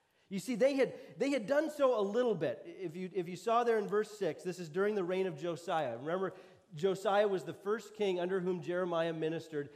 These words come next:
and that was the uh, last of the good years before Judah was taken into captivity in Babylon. This was, this was the best, this was the high point, really, of Jeremiah's ministry, his first few years,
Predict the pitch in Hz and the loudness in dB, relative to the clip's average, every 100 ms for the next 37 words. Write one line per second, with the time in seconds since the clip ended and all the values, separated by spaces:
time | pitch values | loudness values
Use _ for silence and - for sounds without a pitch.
0 | - - 180 180 202 247 214 202 - - | -20 -6 -2 2 2 4 2 2 -2 -14
1 | - - 139 175 196 190 - - - _ | -20 -20 -6 -4 -2 -4 -8 -18 -20 _
2 | _ _ - 165 156 151 190 175 208 233 | _ _ -2 2 2 0 -4 2 4 4
3 | 233 - 190 170 170 190 202 170 185 185 | 0 -4 -2 0 0 2 2 0 -2 0
4 | 156 117 117 - - - 147 151 - 185 | 0 -2 -8 -14 -20 -10 -6 -6 -2 2
5 | 170 170 135 143 175 165 147 143 - 147 | 2 2 -4 -2 0 2 0 -4 -4 -4
6 | 147 135 131 139 127 143 127 123 120 - | -4 -8 -6 -6 -4 -6 -6 -6 -8 -12
7 | - _ - 117 135 127 120 117 175 196 | -20 _ -18 -4 0 0 0 -2 -4 -4
8 | 175 190 247 233 170 151 139 214 196 139 | 0 0 0 -2 -2 -4 2 4 4 0
9 | - - - _ _ _ _ 147 202 202 | -10 -18 -20 _ _ _ _ -2 -2 0
10 | 160 170 151 196 214 208 180 147 139 160 | 0 2 2 4 2 2 -2 -4 -2 -2
11 | 147 139 135 135 165 160 156 143 127 147 | -2 -2 -6 -2 0 2 0 0 -2 -4
12 | 151 - 131 120 139 - 180 175 175 165 | -4 -6 -8 -6 -8 -6 -4 -4 -6 -4
13 | 160 151 151 135 | -4 -2 0 -2